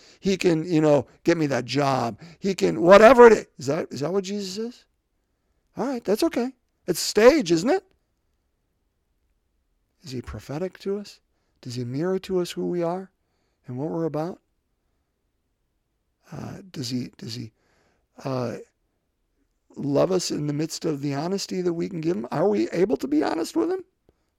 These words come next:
She was. Um, are we at that level? That we can s-, begin to hope and begin to speak about deep things with him? Honest things?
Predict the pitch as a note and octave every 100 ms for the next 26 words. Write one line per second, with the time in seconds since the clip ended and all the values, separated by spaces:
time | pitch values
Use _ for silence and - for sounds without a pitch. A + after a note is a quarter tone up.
0 | _ _ - G3 C4 F3 - _ _ _
1 | _ _ _ _ _ _ _ _ _ _
2 | _ _ _ _ _ _ G3+ B2+ C3 C3
3 | B2 _ _ _ _ _ _ _ _ -
4 | C3 B2 B2+ C3+ E3+ G3 A#3 _ _ _
5 | _ _ _ _ - C#3 B2+ - - _
6 | _ _ - C3 C#3 F3 F3 C3 C3 F#3
7 | - - _ _ _ C#3+ C3+ C3+ F3 D#3
8 | - D#3 E3 D#3 C#3+ E3 _ _ _ _
9 | - D3 - D3 F3 F#3+ F#3+ A3 A3 _
10 | _ _ _ _ _ _ _ _ - B2
11 | F3 - F#3 G#2 G#2 -